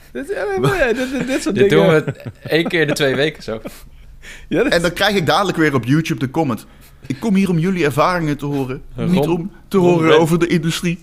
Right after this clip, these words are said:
Speaker 1: <laughs> Oh ja, maar dat... Waarom niet? Ik bedoel, daar hoort het toch ook bij? Maar,
Speaker 3: Weet ik niet,
Speaker 1: eh, de,
Speaker 3: man.
Speaker 1: de, over dat gesproken, eh, ik, ik ben ook meer van de ervaringen. Ik ben niet zo van de industrie. Dat, eh,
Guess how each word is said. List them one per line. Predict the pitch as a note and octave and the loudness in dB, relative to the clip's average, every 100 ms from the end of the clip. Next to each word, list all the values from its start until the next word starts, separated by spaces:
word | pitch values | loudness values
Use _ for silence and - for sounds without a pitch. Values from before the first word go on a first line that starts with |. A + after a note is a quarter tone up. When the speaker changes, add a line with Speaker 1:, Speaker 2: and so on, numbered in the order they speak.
| - | -10
Speaker 1:
<laughs> | C4+ - F#3 - | -4 0 0 2
Oh | G#3+ A#3 G#3+ | 4 4 4
ja, | C#3 | 2
maar | C3+ C3 | 0 0
dat... | C3+ C3 - - - - - | 0 -2 -6 -14 -16 -16 -4
Waarom | D3 A3 | 0 2
niet? | G4 C#4+ E3 - | 2 0 -4 -12
Ik | - | -6
bedoel, | D#3+ G3+ | 0 4
daar | G#3 | 4
hoort | G#3 G#3+ G#3 | 4 2 0
het | G#3+ | -4
toch | G#3 | -2
ook | A3 | 0
bij? | D#3+ G2+ C3+ - - - | 0 0 -2 -10 -20 -8
Maar, | - F#3+ | 0 4
Speaker 3:
Weet | G3 G#3+ | 4 2
ik | F3 | 2
niet, | |
Speaker 1:
eh, | G3+ F#3+ | 2 0
de, | - | -4
Speaker 3:
man. | - E3+ | -10 -8
Speaker 1:
de, | E3 | -2
over | G3 F#3+ | 0 0
dat | F3+ G3+ | 0 -2
gesproken, | - - A3 A3+ G#3+ A#2 D3 - _ | -4 -4 -2 -2 -2 -6 -8 -16 _
eh, | A#2+ B2 A#2+ | -4 -2 -2
ik, | B2+ D3+ | -4 -6
ik | - C3+ | -6 -6
ben | B2+ | -4
ook | C3+ D#3+ | -4 -4
meer | G#2+ | -6
van | A2 G#2+ | -6 -4
de | |
ervaringen. | G#2+ G2+ F#2+ G2 A2+ C3 | -4 -2 -4 -4 -6 -8
Ik | A2 | -8
ben | G#2+ A2 - | -8 -10 -8
niet | A2+ - | -10 -6
zo | A2 | -8
van | G2+ | -6
de | G2 F#2+ | -8 -8
industrie. | G2+ G2+ G#2 G#2+ | -8 -10 -10 -8
Dat, | C3+ F#2 | -8 -6
eh, | A2 | -4